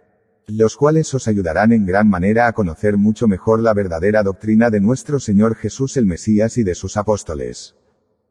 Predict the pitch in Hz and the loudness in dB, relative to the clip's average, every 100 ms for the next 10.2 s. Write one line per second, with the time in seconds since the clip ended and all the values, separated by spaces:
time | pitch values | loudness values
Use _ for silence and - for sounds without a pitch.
0 | - 120 127 117 110 107 101 143 156 151 | -4 -2 2 4 4 2 2 0 0 -2
1 | 120 87 76 110 107 120 120 110 107 87 | 0 -2 -2 -4 -2 2 0 2 0 0
2 | 78 98 117 131 110 95 85 85 92 110 | -2 -2 0 2 2 2 -2 -6 -6 0
3 | 113 101 76 62 58 _ _ _ _ _ | 2 2 -2 -10 -12 _ _ _ _ _
4 | _ 101 117 - 117 131 143 - 131 135 | _ 2 2 2 0 0 0 0 2 2
5 | 117 107 101 110 107 117 98 95 67 - | 2 0 0 0 0 0 2 0 -4 -12
6 | _ _ 120 117 110 107 107 107 107 104 | _ _ 0 4 4 4 2 2 2 2
7 | 104 104 92 104 135 143 143 113 110 123 | 2 2 2 2 2 2 2 2 2 4
8 | 120 95 104 95 85 104 117 113 110 101 | 2 2 0 0 0 2 2 0 -4 -6
9 | 85 82 120 135 123 104 95 104 104 101 | -6 -2 0 0 0 0 0 0 0 -2
10 | 64 | -4